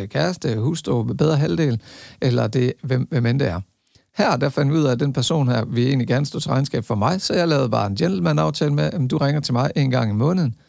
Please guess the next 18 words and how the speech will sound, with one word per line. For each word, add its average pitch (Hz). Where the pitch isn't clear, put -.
og 160
så 147
rapporterer 120
du 117
ind, 131
hvordan 127
det 104
går 113
med 123
de 117
forskellige 117
elementer, 135
som 113
du 107
gerne 117
vil 117
lykkes 156
med." 120